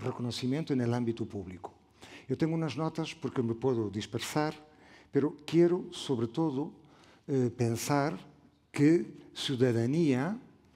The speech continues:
apela, y no voy a hacer aquí una clase magistral sobre ciudadanía, es un constructo social y político del cual nos servimos justamente para clasificar y diferenciar. Pero aún así,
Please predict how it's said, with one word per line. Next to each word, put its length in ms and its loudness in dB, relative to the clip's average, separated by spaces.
apela, 800 2
y 80 -4
no 120 -4
voy 180 0
a 20 0
hacer 240 0
aquí 180 -4
una 460 -4
clase 300 0
magistral 560 -2
sobre 260 -6
ciudadanía, 720 -2
es 180 4
un 100 0
constructo 640 0
social 540 -2
y 40 0
político 840 0
del 240 -2
cual 380 2
nos 180 -2
servimos 800 0
justamente 600 0
para 340 4
clasificar 920 2
y 120 2
diferenciar. 720 0
Pero 300 2
aún 240 2
así, 540 2